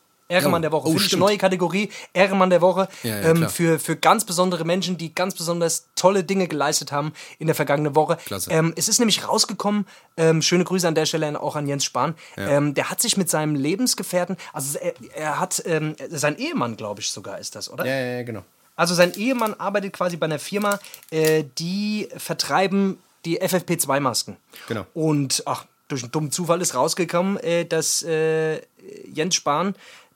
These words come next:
Speaker 1: den, äh, scheinbar, d-, d-, äh, d-, ähm,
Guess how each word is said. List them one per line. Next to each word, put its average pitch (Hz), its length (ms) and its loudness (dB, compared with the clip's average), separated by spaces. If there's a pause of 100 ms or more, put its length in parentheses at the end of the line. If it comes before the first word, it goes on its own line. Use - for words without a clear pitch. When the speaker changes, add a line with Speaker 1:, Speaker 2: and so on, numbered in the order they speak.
(120)
Speaker 1:
den, 160 540 0
äh, 101 1080 -14
scheinbar, 165 380 2
d-, - 180 -8
d-, 160 100 -8
äh, 147 240 -2
d-, 139 140 -8
ähm, 139 240 -2